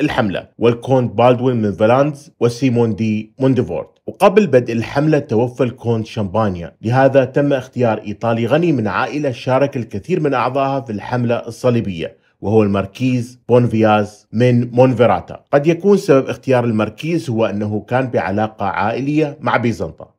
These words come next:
حيث تزوج أحد أخوته من ابنة الإمبراطور البيزنطي مانويل الأول، وشقيق آخر له تزوج من أخت الإمبراطور البيزنطي المخلوع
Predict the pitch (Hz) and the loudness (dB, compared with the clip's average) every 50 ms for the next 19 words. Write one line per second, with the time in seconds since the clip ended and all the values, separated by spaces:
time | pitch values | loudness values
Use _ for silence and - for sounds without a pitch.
0 | _ _ _ _ - - 110 107 123 113 - 117 107 87 120 120 123 135 123 123 | _ _ _ _ -6 -4 -4 -2 -2 -4 -4 -4 -2 0 2 2 2 2 0 0
1 | 131 - - 101 - - 113 - 110 107 - - 131 139 - 160 151 147 156 135 | -2 -4 -6 -6 -6 -6 -8 -8 -10 -12 -6 -2 -4 -2 -2 -2 -2 -2 -2 -2
2 | 117 107 - _ _ - 135 135 143 156 156 156 156 - - 101 98 87 98 101 | -2 -4 -8 _ _ -8 -6 -4 0 0 0 0 -2 -8 -10 -10 -8 -4 -4 -4
3 | 98 95 - 110 110 107 104 85 85 98 98 87 107 104 101 - 117 110 101 92 | -4 -2 -2 -2 -2 -2 -2 -4 -6 -8 -6 -4 -4 -4 -4 -4 -4 -4 -4 -4
4 | 90 92 92 95 95 95 92 - - 135 151 139 123 120 107 87 73 - - _ | -6 -6 -6 -6 -6 -6 -8 -8 -8 -6 -4 -2 0 0 0 -2 -4 -6 -10 _
5 | _ _ _ _ _ _ - - - - 123 117 - 127 117 110 - - - 117 | _ _ _ _ _ _ -20 -12 -8 -6 -4 -2 -2 -2 -2 -2 -4 -4 0 2
6 | 135 143 - 139 131 123 123 151 185 190 190 - _ _ _ _ - 107 98 - | 2 2 2 -2 -2 0 2 2 2 2 0 -4 _ _ _ _ -8 -8 -4 -2
7 | 120 113 113 127 127 123 87 87 92 95 - 151 147 - - 160 143 - 127 120 | -2 0 0 0 -2 -4 -6 -12 -14 -10 -8 -8 -8 -6 -4 -6 -4 -4 -4 -2
8 | 107 113 107 104 107 - 117 113 107 104 82 101 101 95 92 120 120 120 117 117 | -2 0 0 -2 -2 -2 -4 -2 -2 -4 -4 -6 -6 -4 -2 -2 -2 -2 -2 -4
9 | 104 101 101 - - 127 151 170 170 151 - - | -4 -4 -4 -4 -2 0 2 2 2 2 -2 -6